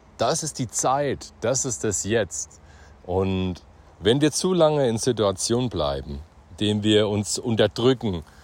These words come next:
unsere Potenziale nicht abrufen, unser, unser Herz nicht erfüllt ist, unsere Partnerschaft nicht erfüllt ist, unser Job nicht erfüllt ist, wenn uns immer irgendetwas fehlt,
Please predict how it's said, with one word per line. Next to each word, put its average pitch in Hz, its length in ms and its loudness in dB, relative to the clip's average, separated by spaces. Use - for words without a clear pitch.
unsere 95 340 -2
Potenziale 127 720 4
nicht 113 200 -2
abrufen, 87 1000 -4
unser, 117 300 -4
unser 120 320 2
Herz 143 320 2
nicht 117 240 -2
erfüllt 82 460 -6
ist, 85 180 -8
unsere 110 320 -4
Partnerschaft 120 720 0
nicht 90 160 -6
erfüllt 82 400 -6
ist, 82 140 -14
unser 80 220 -12
Job - 260 0
nicht 107 180 -4
erfüllt 101 480 -4
ist, 87 300 -10
wenn 120 180 0
uns 151 160 -4
immer 190 380 2
irgendetwas 127 760 -2
fehlt, 90 460 0